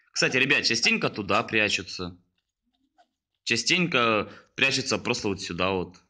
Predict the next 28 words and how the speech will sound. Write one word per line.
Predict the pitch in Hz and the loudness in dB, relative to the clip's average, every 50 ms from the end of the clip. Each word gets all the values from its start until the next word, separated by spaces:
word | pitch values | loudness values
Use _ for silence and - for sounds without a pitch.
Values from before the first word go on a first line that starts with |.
| _ _ _ _ _ _ _ _ _ _ _ _ _ _ _ _ _ _ _ _ _ _ _ _ _ _ _ _ | _ _ _ _ _ _ _ _ _ _ _ _ _ _ _ _ _ _ _ _ _ _ _ _ _ _ _ _
До | 110 151 | -2 0
хрена | 175 233 240 254 - | 0 2 2 2 2
таких | - 143 - - 135 143 | 2 0 -2 -2 -2 0
мелких | 160 170 156 151 160 139 139 | 0 0 0 0 -2 -4 -2
нычек, | 143 165 196 240 - - 143 - - | 0 0 0 0 0 0 -2 0 0
э, | 110 | 0
в | 101 98 95 95 95 95 92 92 - | 0 2 2 0 0 -2 -4 -8 -6
которые | _ 117 113 - 175 190 180 151 | _ -6 -2 0 0 0 2 2
мало | 127 131 143 156 143 | 2 2 2 2 0
кто | 131 - 139 131 | -2 -2 -4 -2
заглядывает. | 120 131 123 127 131 123 107 87 87 85 82 82 85 85 | -2 -2 -2 0 2 2 2 0 0 -2 -2 -2 -4 -2
А | - 107 | -4 -4
зря. | 131 123 117 95 90 85 82 82 - _ _ _ _ _ _ _ _ _ _ _ _ _ _ _ _ _ _ _ _ _ _ _ _ _ _ _ _ | -2 -2 0 0 0 0 -2 -4 -10 _ _ _ _ _ _ _ _ _ _ _ _ _ _ _ _ _ _ _ _ _ _ _ _ _ _ _ _
Так, | - 135 110 - | -2 -2 0 0
а | 110 | 0
тем | 107 - 196 165 | 0 0 2 2
временем | - - 202 - 170 127 117 | 2 2 2 2 2 4 4
я | 123 143 | 2 2
вижу | 156 165 147 135 123 | 2 2 0 2 2
череп, | - - 208 214 190 131 113 | 2 2 2 2 0 -2 0
но | 131 | 0
не | 127 127 123 | 0 0 0
вижу | 127 151 175 147 135 135 127 123 120 120 | 0 0 -2 0 0 0 0 0 0 -2
этого | 120 120 131 127 127 120 | -2 0 0 0 0 0
типа. | 113 - - 131 131 - 101 90 | -2 -2 -6 -6 -4 -2 -4 -4
Все, | 87 - - 131 117 | -2 -2 0 0 2
мы | 101 110 113 | 2 0 0
победили. | 123 123 131 123 120 104 92 82 82 - | -2 -2 -2 -2 -2 -2 -4 -4 -6 -10